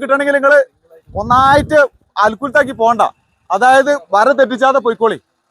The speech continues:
ഓക്കെ, മൂന്ന് പ്രൈസ് ഉണ്ട് ഇതില് ട്ടോ, മറക്കണ്ട ട്ടോ എല്ലാരോടും. ഓക്കെ അല്ലേ?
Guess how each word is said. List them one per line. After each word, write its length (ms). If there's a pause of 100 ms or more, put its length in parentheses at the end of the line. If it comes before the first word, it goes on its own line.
(220)
ഓക്കെ, 180 (1200)
മൂന്ന് 280
പ്രൈസ് 240
ഉണ്ട് 120
ഇതില് 180 (200)
ട്ടോ, 100 (580)
മറക്കണ്ട 280 (100)
ട്ടോ 100 (540)
എല്ലാരോടും. 440 (600)
ഓക്കെ 200
അല്ലേ? 140